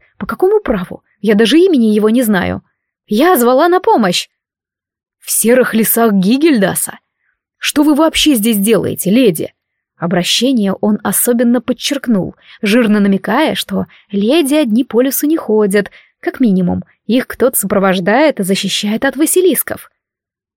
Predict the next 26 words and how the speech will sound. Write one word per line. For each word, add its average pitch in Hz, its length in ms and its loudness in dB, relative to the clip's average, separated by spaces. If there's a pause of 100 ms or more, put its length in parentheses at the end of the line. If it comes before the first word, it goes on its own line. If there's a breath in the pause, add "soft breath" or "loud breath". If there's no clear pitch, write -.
(140)
Его 208 220 -2
взгляд 233 580 -2
пропутешествовал 196 960 -2
по 190 140 -6
мне 185 420 -2
с 247 60 -4
головы 240 300 0
до 302 120 0
пят, 226 360 -2 (240 loud breath)
так - 160 -12
что - 200 -4
возникло 233 440 0
ощущение, 220 640 0
что 269 240 -2
на 214 180 0
мне 269 300 0 (240 soft breath)
не 220 160 2
целомудренное 240 920 0
средневековое 247 760 -2
платьишко, 226 540 -4
закрывающее 220 600 -2
всё, - 160 -4
что - 160 -4
можно 226 260 0
и 233 60 2
нельзя, 240 460 0